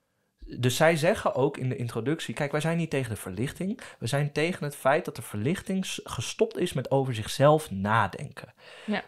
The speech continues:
Speaker 1: Dus de verlichting heeft zichzelf verstart. En op het moment dat de verlichting eigenlijk openbreekt weer, dan kunnen we het, het fascisme, eh, stoppen.
Speaker 2: Ja.
Speaker 1: Eh,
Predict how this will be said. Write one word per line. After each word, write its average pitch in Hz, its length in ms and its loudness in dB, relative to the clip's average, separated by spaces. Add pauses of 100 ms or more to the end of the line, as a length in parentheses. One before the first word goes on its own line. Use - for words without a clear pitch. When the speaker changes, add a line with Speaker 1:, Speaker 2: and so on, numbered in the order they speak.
Speaker 1:
Dus 117 160 0
de 120 100 -2
verlichting 160 500 0
heeft 123 180 0
zichzelf 113 560 -2
verstart. - 1120 -4 (320)
En 127 100 -2
op 120 80 0
het 110 120 -10
moment 110 520 -2 (320)
dat 107 180 0
de 107 60 -4
verlichting 107 580 -6
eigenlijk 101 540 -10
openbreekt 127 1120 0
weer, 139 680 -4
dan 160 480 6
kunnen 185 280 -2
we 175 80 -4
het, 165 220 -6
het 123 140 -6
fascisme, 131 540 -4 (380)
eh, 92 260 -2 (200)
stoppen. - 680 -2
Speaker 2:
Ja. 214 160 -6 (220)
Speaker 1:
Eh, 101 240 -2